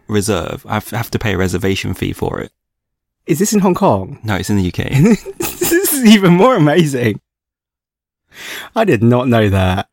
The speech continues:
Speaker 2: I did not know that at all. <laughs>
Speaker 1: I just think it's ridiculous that I have this. I feel I have to <laughs> share it with you.
Speaker 2: I think that's great. I think you should have had, <laughs> like,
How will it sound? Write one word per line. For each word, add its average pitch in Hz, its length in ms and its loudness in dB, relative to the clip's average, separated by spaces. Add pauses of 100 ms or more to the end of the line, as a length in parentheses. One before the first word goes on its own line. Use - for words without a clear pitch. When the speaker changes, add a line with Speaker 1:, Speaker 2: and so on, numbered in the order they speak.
Speaker 2:
I 143 120 0
did 147 160 2
not 131 300 2
know 127 120 4
that 127 200 0
at 131 140 -4
all. 123 400 4 (760)
<laughs> - 680 -20
Speaker 1:
I 107 60 -12
just - 200 -10
think 101 140 -2
it's 104 140 -4
ridiculous 98 500 -2
that 92 140 -6
I 92 40 -4
have 104 220 -2
this. 92 300 -2 (1120)
I 101 80 -4
feel 110 160 -2
I 101 60 0
have 101 100 -2
to 110 80 -2
<laughs> - 100 -2
share 113 220 0
it 117 160 -2
with - 180 0
you. 117 120 0 (460)
Speaker 2:
I 180 100 0
think 180 160 0
that's 104 160 -2
great. 147 200 0 (280)
I 160 80 0
think 202 220 -4
you 160 80 2
should 156 160 0
have 127 180 2
had, 139 500 -2
<laughs> 165 100 0
like, - 380 -4